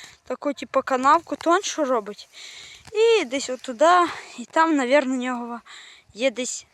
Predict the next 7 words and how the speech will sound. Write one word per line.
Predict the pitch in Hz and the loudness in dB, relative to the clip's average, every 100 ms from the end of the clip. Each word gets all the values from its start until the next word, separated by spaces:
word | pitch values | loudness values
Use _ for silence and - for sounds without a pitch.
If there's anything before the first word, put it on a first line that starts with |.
| _ | _
дамба. | 190 185 214 214 208 214 202 - - _ _ - - | -10 -2 -2 -2 -6 -8 -8 -12 -20 _ _ -20 -18
От, | - - | -14 -14
тут | - 226 - | -12 -12 -10
понагризав | 226 220 214 226 226 - 427 392 294 | -8 -6 -6 -8 -2 4 6 6 4
оце | 285 - 285 | -2 -4 -4
от | 269 277 - _ _ _ _ _ _ _ _ _ _ _ | -4 -6 -8 _ _ _ _ _ _ _ _ _ _ _
кругом. | - - 269 240 254 233 | -12 -4 -2 0 -2 -4